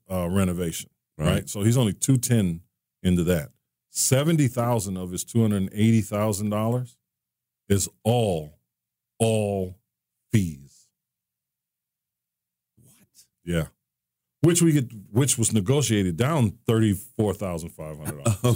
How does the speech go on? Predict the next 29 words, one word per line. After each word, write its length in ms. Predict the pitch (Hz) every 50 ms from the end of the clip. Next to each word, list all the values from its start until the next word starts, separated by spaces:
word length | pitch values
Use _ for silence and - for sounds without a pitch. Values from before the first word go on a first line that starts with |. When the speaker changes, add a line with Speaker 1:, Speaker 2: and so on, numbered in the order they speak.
| -
Speaker 2:
Okay. 280 | - - - - 120 - - - -
Speaker 1:
It 200 | 113 - - 98
was 180 | 95 85 - - _ _
three 140 | 123 127 135
hundred 240 | 123 110 95 - -
ten 300 | - 151 180 165 131 107
when 100 | 92 90 87
I 80 | 87
Speaker 2:
Fees, 100 | - 98 104 - - - 113 104 98 -
Speaker 1:
started. 140 | - - 82
Speaker 2:
banking 380 | 104 113 139 147 - 190 180 190
fees? 560 | - - 180 180 180 180 196 - - - _ _ _ -
Speaker 1:
Yeah. 300 | - 123 123 98 87 - _ _ _ _ _ _ _
Extension 560 | 101 95 - - 131 131 120 - 120 110 98
fees, 760 | 95 - 104 104 98 92 90 87 87 85 78 - - - - _ -
uh, 400 | 95 95 95 90 87 87 80 73 64 _ _ _ _ _ _ _ _ _ -
just 200 | 107 98 - - _ _ _ -
all 200 | 117 127 135 135
these 180 | 123 113 -
processing 640 | - - 127 127 131 120 - 120 110 - - 98 -
fees, 240 | - - 95 87
just 240 | 98 95 - - - -
fee 300 | 139 139 139 139 135 120
after 240 | 113 104 - 104
fee 160 | - - 117 107
after 160 | 92 - -
fee 180 | - - 101
after 200 | 92 82 - -
fee. 200 | - _ _ _